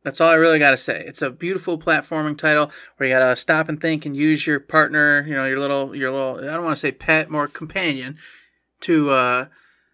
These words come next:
find out how to solve these platforming puzzles, and, you know, that your,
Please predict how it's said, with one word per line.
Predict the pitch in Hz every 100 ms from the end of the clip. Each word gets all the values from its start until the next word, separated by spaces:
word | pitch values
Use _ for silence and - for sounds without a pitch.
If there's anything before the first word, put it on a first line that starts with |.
| _ _ -
find | 180 190
out | 165 151
how | 165
to | 170
solve | 156 170 160
these | 160 156
platforming | 170 143 151 170 165 156
puzzles, | 160 151 156 147
and, | 147 143 147
you |
know, | 143 135
that | 139 147 - - - -
your, | 151